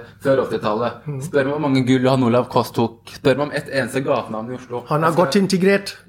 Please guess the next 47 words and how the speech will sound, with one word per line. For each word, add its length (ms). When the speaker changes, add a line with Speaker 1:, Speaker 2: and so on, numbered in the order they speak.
Speaker 1:
jeg 100
skal 380
ramse 320
opp 80
alt 220
for 160
deg. 160
Jeg 100
skal 160
samtidig 400
fortelle 480
om 160
Rastafari 720
og 240
afrikansk 540
postkolonialisme. 760
Speaker 2:
Mm. 260
Speaker 1:
Men 140
det, 220
når 100
jeg 80
kommer 220
på 140
fest, 500
så 140
skal 160
jeg 20
love 300
deg 80
at 100
det 240
er 80
en 140
ting 240
jeg 240
viser 240
fram, 240
Magnus, 460
og 100
det 80
er 80
hvor 80
godt 240
jeg 140
kjenner 420
Skjeberg, 680
Ullerøy 540